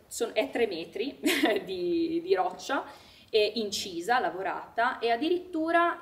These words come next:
durante le ricognizioni ritengono, cioè, de-, ci sono dei dubbi, però ritengono di aver trovato anche l'alloggiamento della pietra, cioè un avvallamento, eh, eh, anomalo,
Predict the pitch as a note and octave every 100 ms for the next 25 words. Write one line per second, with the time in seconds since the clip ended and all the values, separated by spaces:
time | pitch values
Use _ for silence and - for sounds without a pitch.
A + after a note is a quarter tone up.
0 | - A3+ A3+ A#3+ A#3 B3 C4+ C4 C#4 -
1 | C#4+ C#4+ D4+ - - _ _ - A#3+ -
2 | A3 G#3+ G#3 A3+ A#3 A#3 - - _ -
3 | - F3 - - F3 E3+ G#3+ G3 F#3+ F#3
4 | G#3 G#3+ C#4 A3 A3 B3+ C4 D#4 D4 B3
5 | A3+ A#3 A3+ A3+ B3+ A3+ A#3+ B3 - C4
6 | A#3 A3 G#3+ G#3 G3+ G3+ G3+ G#3 F#3+ F#3
7 | E3 D#3 - D#3+ E3 - - F#3 G3+ G#3
8 | A3 A3+ A3+ A#3+ B3 - B3 B3 - F#3
9 | G3 F#3+ F#3+ F#3 F#3 - - - - F3+
10 | F3 E3+ - G3 E3+ D#3 D#3+ F3 - -